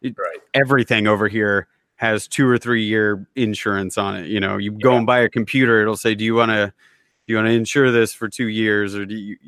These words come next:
Speaker 1: do you wanna have a care plan or whatever for two years?"
Speaker 2: Right.
Speaker 1: I always look at that as a little bit of a,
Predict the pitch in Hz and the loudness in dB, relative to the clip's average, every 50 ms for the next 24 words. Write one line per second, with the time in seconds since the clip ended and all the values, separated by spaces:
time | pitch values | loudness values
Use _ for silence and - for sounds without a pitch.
0 | 87 104 104 104 104 110 113 107 101 107 104 95 98 98 101 _ - - 120 113 | -14 -10 -6 -4 -4 -2 -4 -4 -4 -4 -6 -6 -6 -10 -12 _ -2 0 2 2
1 | 110 - - - 104 95 95 95 98 98 101 101 95 95 92 - - 98 - - | 2 0 -2 -2 -2 -2 0 -2 -2 -2 -2 -2 -2 -4 -6 -8 -8 -10 -8 -6
2 | 113 104 101 101 98 98 98 - - _ _ - 85 80 - - _ _ - 117 | -6 -2 0 0 0 0 -2 -4 -8 _ _ -8 -8 -8 -8 -12 _ _ -2 2
3 | 120 135 151 151 135 120 131 147 143 147 127 135 127 120 110 107 101 107 107 110 | 4 4 4 4 4 4 4 4 4 4 4 4 4 4 4 2 0 0 0 2
4 | 120 127 127 120 113 120 117 113 104 98 98 101 | 2 2 2 2 2 2 2 2 0 -2 -4 -8